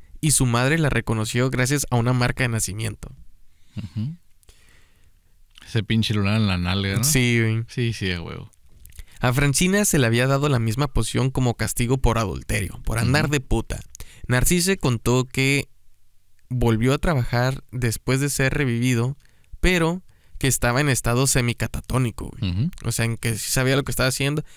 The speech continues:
Speaker 1: Como esas veces que estás tomándote una siesta, güey,
Speaker 2: Ujú.
Speaker 1: y te levantas para mejor,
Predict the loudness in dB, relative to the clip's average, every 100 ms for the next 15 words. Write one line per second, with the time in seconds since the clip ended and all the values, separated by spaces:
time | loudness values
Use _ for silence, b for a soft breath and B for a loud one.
0 | B B 0 2 4 2 2 0 0 -2
1 | -2 -2 0 0 -2 0 0 2 0 0
2 | 0 0 0 -2 -2 -4 -2 -2 0 2
3 | 0 0 -2 0 2 2 0 -2 -2 -2
4 | -2